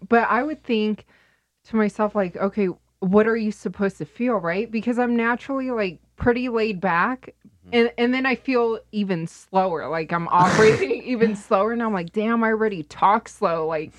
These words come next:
Speaker 1: this is not good and not
Speaker 2: <laughs>
Speaker 1: good for people."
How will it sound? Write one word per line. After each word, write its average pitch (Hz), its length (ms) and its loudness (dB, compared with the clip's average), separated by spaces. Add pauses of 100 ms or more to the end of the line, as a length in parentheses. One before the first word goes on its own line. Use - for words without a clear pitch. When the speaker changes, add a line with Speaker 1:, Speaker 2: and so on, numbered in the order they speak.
Speaker 1:
this 220 180 4
is 294 200 0
not 220 540 2
good 202 420 0 (360)
and 202 120 2
not 208 220 6
Speaker 2:
<laughs> - 0 -
Speaker 1:
good 208 180 0
for 196 140 0
people." 190 420 -2